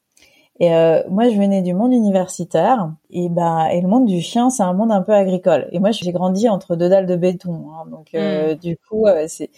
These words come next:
Speaker 1: j'ai un certain franc-parler parce que, parce que j'ai grandi en cité. Donc, euh, du coup, le franc-parler me fait pas peur, mais c'est pas le même franc-parler.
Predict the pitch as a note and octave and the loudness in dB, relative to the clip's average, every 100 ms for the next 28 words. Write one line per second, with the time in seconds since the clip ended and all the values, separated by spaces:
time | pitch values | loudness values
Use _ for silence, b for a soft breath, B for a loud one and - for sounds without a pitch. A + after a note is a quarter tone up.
0 | b _ - F3 G#3+ G#3 G3+ G3+ F#3+ - | b _ -2 2 2 2 2 2 -2 0
1 | F#3 F#3 F#3 F3+ G3 F#3 F3+ - D#3 D3 | -2 2 2 2 2 0 -6 -10 -10 -10
2 | C#3+ D3 - D3+ D3+ D#3 D#3 D#3+ E3+ D#3+ | -10 -14 -18 -16 -12 -10 -8 -8 -8 -8
3 | - G3 A#3 C4+ G3+ E3 D#3 D#3+ D#3 D#3+ | -8 -6 0 2 0 -4 -6 -8 -8 -12
4 | - G3 F3+ - F#3+ G3 G3 G#3 G3 E3+ | -8 -6 -4 -2 -2 2 2 2 0 -4
5 | E3+ F3 E3+ B3+ C4 A3+ G3 F#3+ F#3 A#3 | -6 -6 -4 2 2 0 -4 -4 0 2
6 | A#3+ A3+ - G#3+ G#3 G3 F3 | 0 -2 -4 -2 0 0 -2